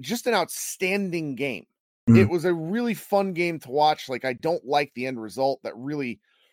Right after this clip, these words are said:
Speaker 1: really kinda ruined my night. It's one in the morning here. I'm waking up early the next morning. So, of course, I'm not gonna sleep till, like, three in the morning. So I'm gonna be
Speaker 2: <laughs>
Speaker 1: thinking about this game for whatever
Speaker 2: Yeah.
Speaker 1: reason. But that was really something. I mean, there's all sorts, like, we kinda go down the line and just wonder what these Mavericks are doing,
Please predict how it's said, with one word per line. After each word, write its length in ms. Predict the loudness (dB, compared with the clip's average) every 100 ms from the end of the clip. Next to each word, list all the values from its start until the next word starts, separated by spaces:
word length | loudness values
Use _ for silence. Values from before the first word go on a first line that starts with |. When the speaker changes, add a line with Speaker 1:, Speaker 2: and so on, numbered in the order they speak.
| _ _
Speaker 1:
really 140 | -2
kinda 200 | -2 -4
ruined 280 | -2 -2 -2
my 100 | -4
night. 240 | -4 -2 -4
It's 120 | -4
one 140 | -4
in 60 | -4
the 60 |
morning 360 | -4 -4 -4 -6
here. 260 | -6 -6 -6
I'm 120 | -4
waking 240 | -6 -4
up 120 | -6 -6
early 300 | -4 -2 -2
the 100 | -4
next 200 | -6 -8
morning. 340 | -6 -6 -8
So, 120 | -10
of 60 | -8
course, 200 | -6 -6
I'm 60 |
not 140 | -8 -10
gonna 120 | -12
sleep 240 | -10 -12
till, 120 | -8 -10
like, 120 | -10
three 180 | -10 -10
in 60 |
the 60 | -8
morning. 300 | -8 -8 -10
So 100 | -14
I'm 60 |
gonna 80 | -12
be 60 | 0
Speaker 2:
<laughs> 200 | 0 0
Speaker 1:
thinking 140 | -6
about 200 | -8 -10
this 160 | -10 -14
game 300 | -10 -8 -8
for 260 | -12 -14 -14
whatever 240 | -10 4 6
Speaker 2:
Yeah. 180 | 6 0
Speaker 1:
reason. 420 | -10 -14 -16 -18 _ _ _ _ _ 0
But 180 | 2
that 140 | 6 4
was 160 | 4
really 200 | 2 2
something. 480 | 2 -2 -2 -4 -4 -2
I 80 | 0
mean, 160 | 0
there's 180 | 0 2
all 120 | 2
sorts, 280 | 4 0 0
like, 100 | -4
we 100 | -4
kinda 280 | -2 0 0
go 180 | 2 4
down 240 | 4 4
the 60 | 2
line 320 | 2 2 2
and 100 | 0
just 200 | -4 -4
wonder 260 | 0 2 2
what 240 | 2 0
these 180 | 0 -2
Mavericks 400 | 0 0 -2 -6
are 60 | -8
doing, 540 | -4 -2 -2 -2 -6